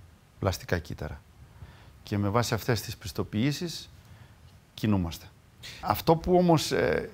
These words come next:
επίσης είναι σημαντικό είναι ότι αν κοιτάξει κανείς τα δεδομένα, τα μαθηματικά αυτή τη στιγμή, έχουμε στην Αμερική μέχρι το δύο χιλιάδες δεκαπέντε, που κρατάει και τα περισσότερα αρχεία σε αυτά, επτακόσιες χιλιάδες ομφαλικό αίμα αποθηκευμένο δημόσιο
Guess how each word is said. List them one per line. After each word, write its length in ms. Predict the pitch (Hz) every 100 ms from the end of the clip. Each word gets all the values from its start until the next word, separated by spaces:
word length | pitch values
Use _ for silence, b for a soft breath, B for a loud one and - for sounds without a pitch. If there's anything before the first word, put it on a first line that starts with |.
| - -
επίσης 340 | - 160 160
είναι 120 | 139
σημαντικό 560 | 113 117 110 104 123 113
είναι 140 | 123
ότι 200 | 127 117
αν 100 | 127
κοιτάξει 360 | 127 135 135 -
κανείς 340 | 123 123 120
τα 280 | 123 113 104
δεδομένα, 800 | 104 104 104 120 120 104 95 110
τα 80 | 113
μαθηματικά 480 | 98 117 101 107 117
αυτή 180 | -
τη 60 | 104
στιγμή, 400 | - 95 95 110
έχουμε 580 | - 117 123 120 117 107 - - -
στην 380 | - - 107
Αμερική 320 | 101 98 98 127
μέχρι 140 | 107
το 80 | 110
δύο 100 | 104
χιλιάδες 260 | 98 107 95
δεκαπέντε, 440 | 92 - 107 95
που 360 | - - - 139 - - -
κρατάει 300 | 104 101 104
και 80 |
τα 100 | 101
περισσότερα 420 | - - - 98 95
αρχεία 260 | - 107
σε 100 | 92
αυτά, 260 | 90 107 110 B B B B B B B - -
επτακόσιες 480 | - 123 127 135 -
χιλιάδες 640 | 123 127 113 - - - - - - -
ομφαλικό 500 | 104 113 104 95 120
αίμα 140 | 123
αποθηκευμένο 960 | 113 101 101 101 101 113 110 104 98 -
δημόσιο 720 | - 95 98 113 101 - 104